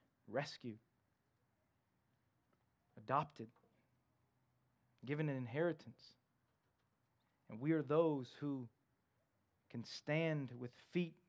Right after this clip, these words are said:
as the people of God, looking back to the cross of Christ and rest in the promises that you've given us. And Lord, I, I do pray today, as we reflect about life, as we reflect about what it looks like to follow Jesus in this world, we would take up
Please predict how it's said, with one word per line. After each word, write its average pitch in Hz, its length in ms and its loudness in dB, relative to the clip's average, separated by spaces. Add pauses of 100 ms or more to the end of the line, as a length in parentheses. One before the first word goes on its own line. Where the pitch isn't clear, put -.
(400)
as 139 180 0
the 123 100 -14
people 156 420 -4
of 120 120 -6
God, 143 320 2
looking 131 280 -2
back 143 340 -2
to 131 60 -12
the 123 100 -10
cross 151 380 -2
of - 140 -20
Christ 147 440 -2 (560)
and 98 140 -10
rest 143 280 -4
in 135 100 -4
the 117 60 -6
promises 113 540 -8
that 107 200 -12
you've 117 120 -18
given 104 200 -8
us. 101 240 -20 (960)
And 120 80 -8
Lord, 135 120 0
I, 131 240 0
I 127 60 -4
do 143 180 -4
pray 131 420 -2
today, 120 360 -6 (1300)
as 120 80 -12
we 151 60 -2
reflect 165 640 0
about 147 380 2 (180)
life, 143 460 2
as 127 100 -10
we 143 100 -4
reflect 156 480 0
about 139 220 0
what 135 120 0
it 131 60 -4
looks 147 220 -4
like 143 180 -2
to 139 60 -8 (100)
follow 143 240 0
Jesus 135 420 -4
in 131 100 -6
this 120 180 -6
world, 135 260 0
we 147 100 -2
would 135 160 -2 (140)
take 180 200 -4
up 143 160 -2